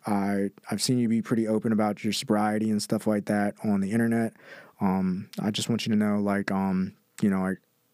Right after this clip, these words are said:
if you wanna come through and train, um,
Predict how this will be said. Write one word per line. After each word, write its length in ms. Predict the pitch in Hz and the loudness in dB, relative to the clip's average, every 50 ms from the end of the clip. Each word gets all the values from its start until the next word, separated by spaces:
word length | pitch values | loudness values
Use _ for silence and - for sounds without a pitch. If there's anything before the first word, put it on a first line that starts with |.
| _ _ _ _ _ - | _ _ _ _ _ -4
if 160 | - 120 - | -4 -2 0
you 100 | 139 127 110 | 2 2 2
wanna 220 | 110 113 117 117 | 2 2 2 0
come 280 | - - - 113 110 104 | -2 0 0 0 0 0
through 360 | - 101 104 107 110 117 117 | 0 2 2 2 2 2 0
and 160 | 107 107 101 95 | 0 0 -2 0
train, 500 | - - 104 98 101 104 110 120 143 151 - - - - - - - - - | 0 0 2 2 2 2 2 2 0 -2 -6 -10 -20 -20 -20 -20 -16 -6 -2
um, 480 | 110 101 92 95 95 92 92 92 - | 0 2 2 2 2 2 0 -2 -4